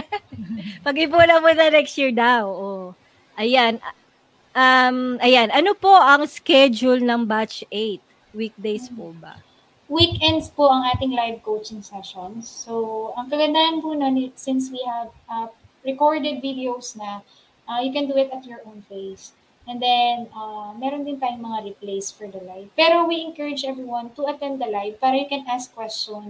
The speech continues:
Speaker 2: ng
Speaker 1: Hmm.
Speaker 2: live at masagot din sila.
Speaker 1: Yes,
Speaker 2: Every
Speaker 1: nako.
Speaker 2: Saturday po.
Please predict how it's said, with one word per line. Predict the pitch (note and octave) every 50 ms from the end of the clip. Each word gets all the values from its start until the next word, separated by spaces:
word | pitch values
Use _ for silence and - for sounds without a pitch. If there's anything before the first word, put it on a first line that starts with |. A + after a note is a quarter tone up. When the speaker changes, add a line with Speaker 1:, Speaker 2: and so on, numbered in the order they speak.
| G#3
Speaker 2:
ng | A3 A#3+ A#3+ A3+
Speaker 1:
Hmm. | A#3+ A3+
Speaker 2:
live | G#3 G3+ G3 G3+ G3+
at | B3 -
masagot | C4 B3+ B3+ - A#3 G3+ G3+ G#3 - _
din | F#3 F3+ F3+ F3+
sila. | _ _ F3 _ - D#3 D#3+ D#3+ - _ _ _ _ _ _ _ _ _ _ _ _ _
Speaker 1:
Yes, | - G#3+ G#3+ A3 A3+ A3 G#3+ G#3 G#3+ G#3+
Speaker 2:
Every | C4 C#4+ C#4+ C#4 D#4
Speaker 1:
nako. | - A3 C4+
Speaker 2:
Saturday | B3+ A#3 A3 G#3 G3 F#3 - G3+ G3 -
po. | - -